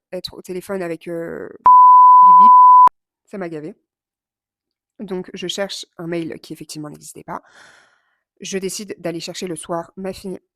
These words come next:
à la crèche parce que Will est beaucoup plus, hem, calme que moi. Voilà, moi, je suis très gentille, mais par contre, j-, en fait, j'ai pas vraiment de gestion <laughs> émotionnelle. Vous le comprendrez dans les autres vidéos, notamment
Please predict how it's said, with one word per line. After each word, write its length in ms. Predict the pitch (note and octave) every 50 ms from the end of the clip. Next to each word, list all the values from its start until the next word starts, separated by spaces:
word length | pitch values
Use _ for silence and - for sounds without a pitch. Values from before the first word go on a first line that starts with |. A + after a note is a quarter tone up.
| _ _
à 60 | F3+ E3+
la 80 | D#3+
crèche 140 | - G#3 A3+
parce 100 | - -
que 80 | - F#3
Will 320 | - G3 G3 A3+ B3 B3 G3+ -
est 80 | F#3+
beaucoup 320 | F3 E3+ F#3 A3 A#3 - A3
plus, 340 | - - A3 A3 A3+ A3+
hem, 440 | G#3+ F#3 F3 E3+ F3 F3 F3+ F3+ F3+ F#3 _ _ _ _ _ _ _ _ _ _
calme 260 | - A#3 A3+ G#3+ F3+
que 100 | - -
moi. 180 | F#3+ F3 D3+ - _ _ _ _ _ _ _ _ _
Voilà, 120 | - F3 -
moi, 100 | F3+ G3+
je 100 | A3+ A#3+
suis 140 | A3+ - F#3
très 200 | - - - A#3
gentille, 280 | A3+ G#3+ G3 - B3 B3+
mais 80 | B3
par 140 | G3+ F3+ E3+
contre, 220 | - A3+ A#3+ A3+ -
j-, 120 | F3+ F#3 - - - _ _ _ _ _ _ _ -
en 40 | F#3
fait, 100 | A3+ A3
j'ai 100 | - F#3 F3
pas 180 | - A3 A3
vraiment 260 | G#3+ G#3+ G3+ G3+ G3+
de 60 | G#3 G3
gestion 420 | F#3+ F#3+ F#3 - - - A#3+ A#3
<laughs> 80 | G#3+ G3+
émotionnelle. 500 | F#3+ F3+ - - - F#3+ F3+ F#3 G#3 A3
Vous 100 | F#3 F3
le 40 | E3
comprendrez 360 | - - F3 - F#3 F3 F#3
dans 80 | F3+ E3
les 140 | D#3+ D#3+ E3+
autres 100 | E3+ F3
vidéos, 340 | F3 E3+ F#3+ F#3 G3+ A3+ _ _ -
notamment 360 | F#3+ F#3+ - G3+ G3 G#3